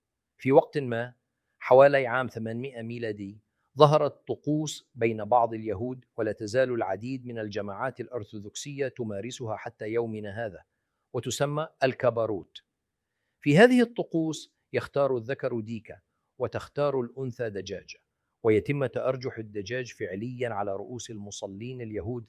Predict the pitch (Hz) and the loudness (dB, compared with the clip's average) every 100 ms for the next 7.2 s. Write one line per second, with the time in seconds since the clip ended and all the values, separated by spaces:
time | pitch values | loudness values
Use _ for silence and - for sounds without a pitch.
0 | - 98 120 117 107 98 107 113 - 104 | -10 -2 0 0 -6 -6 -2 -2 -4 -16
1 | - 120 127 113 - 104 113 117 _ _ | -10 -8 -8 -12 -10 -2 -2 -2 _ _
2 | _ _ _ 101 - 110 - 95 92 78 | _ _ _ -12 -6 -6 -6 -8 -8 -8
3 | - _ _ _ _ _ - 110 104 92 | -14 _ _ _ _ _ 2 4 4 0
4 | 85 92 135 135 123 117 _ _ _ _ | -8 -8 -6 -6 -10 -14 _ _ _ _
5 | _ - 98 95 120 117 113 110 107 _ | _ 0 2 4 4 2 -2 -8 -10 _
6 | _ _ _ - - - 127 127 117 120 | _ _ _ -6 -6 4 6 6 2 -6
7 | 113 | -12